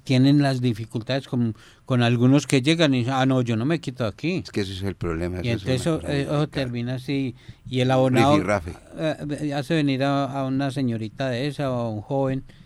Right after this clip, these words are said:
Speaker 1: ¿y ellos qué pueden hacer
Speaker 2: Y en
Speaker 1: ante
Speaker 2: ninguna
Speaker 1: algún
Speaker 2: parte pueden
Speaker 1: maleducado?
Speaker 2: hacer nada. Es que no es el Manizales, en todo el pa-, pa-, el pa-, el, en el país.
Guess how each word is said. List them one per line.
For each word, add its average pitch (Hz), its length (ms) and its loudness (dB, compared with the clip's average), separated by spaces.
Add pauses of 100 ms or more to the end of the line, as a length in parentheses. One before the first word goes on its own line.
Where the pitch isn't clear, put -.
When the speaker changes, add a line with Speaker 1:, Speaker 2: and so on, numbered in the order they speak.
(260)
Speaker 1:
¿y 135 100 -6
ellos 127 320 -6
qué 180 220 -6
pueden 165 340 -2
hacer 131 400 -8 (260)
Speaker 2:
Y 110 180 4
en - 40 6
Speaker 1:
ante 110 120 6
Speaker 2:
ninguna 131 140 4 (100)
Speaker 1:
algún 123 100 0
Speaker 2:
parte 131 140 8
pueden 151 180 4 (160)
Speaker 1:
maleducado? 104 80 2
Speaker 2:
hacer 123 240 0
nada. 90 240 2
Es 82 120 -8
que 139 120 0
no 127 80 4
es 131 60 6
el 127 60 4
Manizales, 107 480 2
en 110 80 2
todo 120 220 6
el 123 100 6
pa-, - 240 -2
pa-, 101 140 -2
el 87 80 -4
pa-, - 140 -4
el, 92 240 -2
en 107 80 2
el 104 100 2
país. 104 460 0